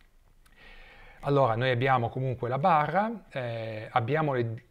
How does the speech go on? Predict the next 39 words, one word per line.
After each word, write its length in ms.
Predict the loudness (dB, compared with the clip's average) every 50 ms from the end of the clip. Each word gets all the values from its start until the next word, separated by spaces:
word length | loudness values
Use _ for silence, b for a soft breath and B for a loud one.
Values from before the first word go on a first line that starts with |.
| _ -8 -2 0
altezze 580 | 0 0 0 2 2 2 2 0 -2 -4 -4 -2
delle 200 | -2 -2 -2 0
barre 440 | 2 2 4 4 4 2 0 -4 -10
che 100 | -10 -12
possiamo 400 | -10 -10 -10 -10 -8 -8 -6 -6
andare 240 | -2 0 0 0 0
a 60 | -2
confrontare, 800 | -6 -8 -12 -8 -6 -4 -4 -2 -2 -2 0 0 2 0 0 -2 B B B B
essendo 360 | B -10 -6 -2 0 2 2 2
impilate 500 | 2 0 -2 -2 0 2 2 2 0 -2
l'una 200 | -2 -2 -4 -4
sopra 260 | -6 -6 -6 -2 0
l'altra 420 | 2 2 2 2 0 -2 -2 -2 B B B B B
non 220 | -4 0 0 2
è 20 |
immediato, 800 | 2 2 2 0 0 0 0 0 0 -2 -2 -2 -2 -2 -2 -4 B B B B
eh, 100 | -8 -8
andare 640 | -6 -6 -6 -6 -4 -4 -2 0 0 0 0 0
a 80 | -2 -4
confrontare 840 | -4 -6 -6 -4 -2 -2 -2 -2 -2 -2 -4 -2 0 0 -2 -2 -2 -4
una 200 | -4 -2 -2 0
barra 300 | 0 0 0 0 -2 -4
con 180 | -2 -2 -2
l'altra. 440 | -2 -2 -4 -6 -8 -10 -10 -12 -12 -14 B B B B B B B B B
Eh, 300 | B -2 0 0 0 0 2
quello 180 | 4 4 4
che 80 | 4 0
possiamo 360 | -2 -6 -4 -2 -2 -2 -2
fare 500 | 0 0 2 4 4 4 4 2 0 0
è 80 | -2 -4
andare 340 | -4 -2 0 2 2 2 2
a 60 | 2
leggere 440 | 4 4 2 2 0 -2 -4 -4 -2
i 60 | -2
valori 400 | 0 0 2 2 2 2 2 0
rispetto 560 | 0 -2 -4 -6 -6 -8 -6 -6 -6 -6 -4
a 80 | -4 -6
un 100 | -6 -6
asse. 420 | -8 -10 -12 -16 -16 -16 -18